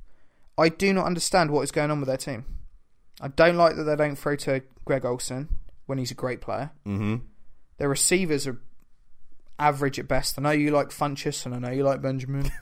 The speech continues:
Speaker 2: <laughs>
Speaker 1: but they're
Speaker 2: Whoa,
Speaker 1: average.
Speaker 2: whoa, where'd that voice come
Speaker 1: They're
Speaker 2: from?
Speaker 1: average. That was you. Um,
Speaker 2: What?
Speaker 1: that was my
Speaker 2: It's not
Speaker 1: impression
Speaker 2: me.
Speaker 1: of you.
Speaker 2: <laughs>
Speaker 1: What? Yeah,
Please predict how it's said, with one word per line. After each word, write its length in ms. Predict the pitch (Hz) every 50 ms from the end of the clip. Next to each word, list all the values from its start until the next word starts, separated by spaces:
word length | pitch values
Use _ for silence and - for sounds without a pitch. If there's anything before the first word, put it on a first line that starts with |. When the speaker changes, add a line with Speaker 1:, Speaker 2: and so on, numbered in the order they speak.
| -
Speaker 2:
<laughs> 220 | - - - - -
Speaker 1:
but 340 | - - - - 247 - - -
they're 100 | - -
Speaker 2:
Whoa, 80 | - 311
Speaker 1:
average. 380 | - 160 - - 220 254 254
Speaker 2:
whoa, 220 | 233 202 170 165 185
where'd 160 | 269 359 -
that 180 | 370 403 349 254
voice 240 | 226 208 180 -
come 200 | - 175 165 147
Speaker 1:
They're 120 | 139 165 160
Speaker 2:
from? 80 | 160 160 160
Speaker 1:
average. 220 | 156 139 135 120
That 100 | - 135
was 100 | 139 139
you. 140 | 139 131 120 - - - - - - - -
Um, 200 | 143 143 143 143
Speaker 2:
What? 360 | 415 466 539 539 - - - -
Speaker 1:
that 100 | 151 139
was 120 | 139 135
my 120 | 156 139 139
Speaker 2:
It's 100 | 123 -
not 40 |
Speaker 1:
impression 220 | 147 123 120 160 202
Speaker 2:
me. 40 | 143
Speaker 1:
of 100 | 143 143
you. 240 | 139 139 127 131 -
Speaker 2:
<laughs> 40 | - - - - - - - -
Speaker 1:
What? 420 | - 359 480 523 554 571 554 554 554 - - - - - - 196 202 - - - - - - - - - - - - - - - - - - -
Yeah, 240 | 147 139 127 127